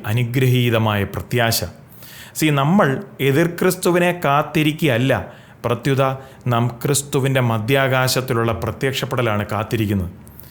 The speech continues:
പ്രിയമുള്ളവരെ, ബൈബിൾ പ്രവചനം ചുരുളഴിയുന്നത്, അത് നിവൃത്തീകരിക്കപ്പെടുന്നത് നാം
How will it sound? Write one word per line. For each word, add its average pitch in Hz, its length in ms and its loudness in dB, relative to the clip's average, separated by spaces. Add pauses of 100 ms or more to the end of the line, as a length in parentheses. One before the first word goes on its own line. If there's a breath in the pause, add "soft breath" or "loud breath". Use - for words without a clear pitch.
(260 loud breath)
പ്രിയമുള്ളവരെ, 147 540 0 (600 loud breath)
ബൈബിൾ 131 340 2 (120)
പ്രവചനം 131 480 0 (200)
ചുരുളഴിയുന്നത്, 127 760 2 (280 loud breath)
അത് 135 180 2
നിവൃത്തീകരിക്കപ്പെടുന്നത് 147 1300 0 (320 loud breath)
നാം 123 220 2